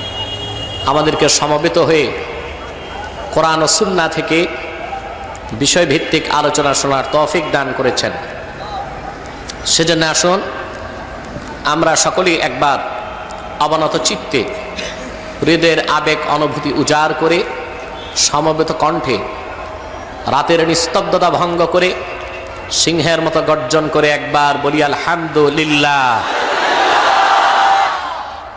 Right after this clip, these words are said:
লাখো কোটি, তার চেয়ে অনেক, অনেক, অনেক বেশি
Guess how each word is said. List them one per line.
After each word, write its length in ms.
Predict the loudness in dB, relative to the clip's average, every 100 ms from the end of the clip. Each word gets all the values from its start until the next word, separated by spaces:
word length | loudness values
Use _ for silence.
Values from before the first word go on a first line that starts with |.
| -16 -14 -4
লাখো 380 | 0 2 0 -4
কোটি, 300 | -6 -8 -8 -10 -14 -16 -16 -16 -16 -16 -14 -6 -2
তার 160 | 0 0
চেয়ে 180 | 2 2
অনেক, 640 | 4 2 4 2 -2 -2
অনেক, 300 | 2 2 0 -2 -4
অনেক 360 | 0 0 -2 0
বেশি 280 | 0 0